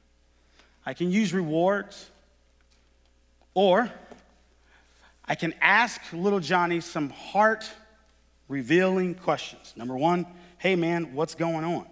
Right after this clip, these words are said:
I'm not coming to you and saying, "I already know what's going on." I'm not gonna give all the answers to you. I'm gonna help you do some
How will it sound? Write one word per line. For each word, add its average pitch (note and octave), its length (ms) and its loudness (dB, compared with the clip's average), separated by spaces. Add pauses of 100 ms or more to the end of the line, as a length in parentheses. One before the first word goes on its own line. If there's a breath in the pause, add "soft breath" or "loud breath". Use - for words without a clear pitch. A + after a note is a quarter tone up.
(1300 loud breath)
I'm C#3+ 80 -2
not G3+ 180 2
coming C4 280 6
to A#3+ 100 2
you A#3+ 240 6
and G#3+ 80 0
saying, A3 240 4
"I G3+ 120 8
already A3 180 6
know A3 180 4
what's F3 160 -2
going F#3 320 2
on." G3 280 2 (720 soft breath)
I'm E3 120 2
not G#3+ 160 6
gonna A3+ 160 4
give G#3+ 200 4
all A3+ 160 8
the G3+ 140 2
answers G#3 400 -2
to F#3+ 140 -2
you. G3 240 -2 (840 soft breath)
I'm E3 140 -2
gonna G3 180 4
help G3 380 2
you A3 200 4
do G3+ 360 2
some E3+ 500 -4